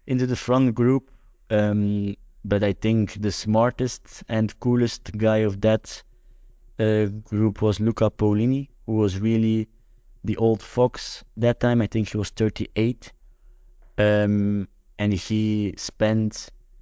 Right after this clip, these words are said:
his energy at the right moment. Um, and I think, uh,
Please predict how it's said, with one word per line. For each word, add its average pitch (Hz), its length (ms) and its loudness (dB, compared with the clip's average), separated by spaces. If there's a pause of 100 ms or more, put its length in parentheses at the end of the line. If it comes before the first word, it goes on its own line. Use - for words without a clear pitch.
(480)
his 107 280 -4
energy 110 500 0
at 101 140 -2
the 101 80 -2
right 107 260 2
moment. 120 500 -2 (480)
Um, 95 540 -2
and 98 140 0
I 95 180 0
think, 101 560 -2
uh, 101 420 -2